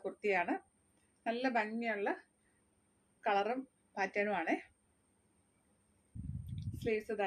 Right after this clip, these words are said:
ഇങ്ങനെ വരും. ബാക്ക് സൈഡ് ഇങ്ങനെ. ഇതിന്റെ പ്രൈസ് സിക്സ് ഡബിൾ നയൻ. ഇതാണ് അടുത്തത്. തൊട്ട് മുൻപ് കണ്ടില്ല, അതിന്റെ കളർ ചേഞ്ച് ആണ്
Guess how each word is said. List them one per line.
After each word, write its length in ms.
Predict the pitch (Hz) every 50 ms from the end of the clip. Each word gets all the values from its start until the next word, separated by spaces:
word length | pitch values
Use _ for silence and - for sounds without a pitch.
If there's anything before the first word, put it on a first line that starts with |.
| 185
ഇങ്ങനെ 180 | 180 185 175 180 170 147
വരും. 200 | 143 214 294 320 - - _ _ _ _ _ - - _ -
ബാക്ക് 200 | 208 202 202 -
സൈഡ് 180 | - 202 202 202 180
ഇങ്ങനെ. 200 | 175 175 214 269 294 - _ _ _ _ _ _ _ _ _ _ _ _ _ _ _ _ _ _ _ _ _ _ _ _ _ _ _
ഇതിന്റെ 220 | - 233 226 240 247 233
പ്രൈസ് 300 | 233 208 208 214 - 285 -
സിക്സ് 180 | 254 254 - -
ഡബിൾ 180 | 220 196 180 185 175 170
നയൻ. 140 | 160 - - _ _ _ _ _ _ _ _ _ _ _ _ - 233
ഇതാണ് 220 | 233 240 269 277 294 247
അടുത്തത്. 300 | 208 202 208 - 214 226 220 -
തൊട്ട് 180 | 226 220 - 247 240
മുൻപ് 180 | 247 240 233 226
കണ്ടില്ല, 260 | 226 214 202 202 202 196
അതിന്റെ 160 | 202 208 190 -
കളർ 140 | 190 180 175 - -
ചേഞ്ച് 220 | - 202 202 202 208
ആണ് 120 | 180 160